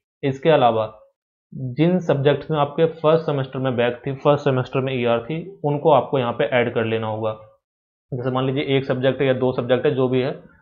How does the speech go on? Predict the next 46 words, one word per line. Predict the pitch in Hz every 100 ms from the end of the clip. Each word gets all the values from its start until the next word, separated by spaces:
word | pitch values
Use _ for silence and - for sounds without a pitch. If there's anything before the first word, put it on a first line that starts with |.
| _ -
उनको | 143 147
यहाँ | 151 127
पे | 123
आपको | 139 - 151 -
ऐड | 127 123
करना | 131 127 127
होगा। | 135
तो | 139
इन | 165 160 165
subjects | 156 123 131 -
के | 143
एग्जाम | 127 123 131
आपको | 123 - 139
देने | 123 117
होंगे। | 107 104 101 - _ _ _ 139
और | 151 -
अगर | 143 156
यहाँ | 160 180
पे | 165
आप | 156
ध्यान | 123 120 135 131
दें | 139 165
तो | 151
third | - 139 160
semester | 151 143 135 135 131
में | 123 139 170 - - _ _
उन | 143 175
subjects | 170 156 151 156 -
के |
एग्जाम | 170 147 147
आपको | 147 151 151
नहीं | 151
देना | 156 160
जिसमें | 139 139 147
आप | 151 -
second | 135 135 147
सेमेस्टर | 139 131 123
में | 123 117
fail | 120 110
हैं, | 104 110
यानी | 123 139
कि | 156
second | 156 131 135 151
सेमेस्टर | 151 143 139 143
का |
रिजल्ट | 139 131 139